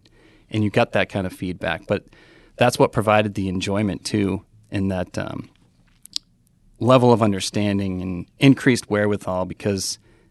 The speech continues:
the airplane didn't always talk to you. There, there weren't alerts or message,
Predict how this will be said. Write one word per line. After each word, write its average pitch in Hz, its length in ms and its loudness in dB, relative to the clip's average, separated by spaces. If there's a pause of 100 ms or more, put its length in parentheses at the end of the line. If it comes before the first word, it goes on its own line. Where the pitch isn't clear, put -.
the 120 120 2
airplane 123 360 4
didn't 123 180 6
always 107 260 0
talk 127 300 -2
to - 120 -12
you. 90 200 -6
There, 98 180 -4 (220)
there 110 120 0
weren't - 600 -2 (760)
alerts 107 500 0
or 98 80 -2
message, 95 920 -6